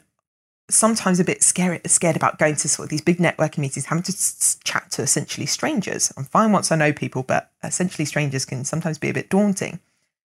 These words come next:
And so a few things all came together at once. So this, the idea that my mum gave us was, what if we sold our very first home that me and Steve had bought together just before we got married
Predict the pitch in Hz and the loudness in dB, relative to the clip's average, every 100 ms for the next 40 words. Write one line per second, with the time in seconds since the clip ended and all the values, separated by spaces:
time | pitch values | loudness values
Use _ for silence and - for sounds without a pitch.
0 | _ _ - 175 175 175 196 185 233 294 | _ _ 0 2 4 4 4 2 2 2
1 | 302 254 165 - 165 - 147 127 - 233 | 2 2 2 2 -2 0 0 0 2 4
2 | 120 - - - _ _ _ _ _ _ | 4 2 0 -2 _ _ _ _ _ _
3 | - - - 170 165 180 - - - 196 | -12 -4 2 2 4 0 0 0 4 4
4 | 233 269 - 180 165 160 151 135 143 - | 2 0 2 4 4 4 2 2 0 2
5 | 147 - - 170 226 320 302 254 - - | 0 0 -4 -2 -2 -2 -2 0 2 4
6 | - 82 170 - - _ _ _ _ _ | 2 2 -2 -4 -10 _ _ _ _ _
7 | 175 156 170 151 180 156 143 - - 147 | 2 4 6 6 4 4 4 2 0 0
8 | 143 139 - 143 135 143 - 147 - 123 | 2 -2 -2 -2 0 -2 -4 -2 0 -2
9 | 127 - - - - - 165 214 160 101 | -4 -8 -8 -6 -6 -4 0 2 2 -4
10 | - - - 101 - - 220 294 - - | -6 -8 -8 -6 -4 -4 -2 -4 -4 -10
11 | - | -16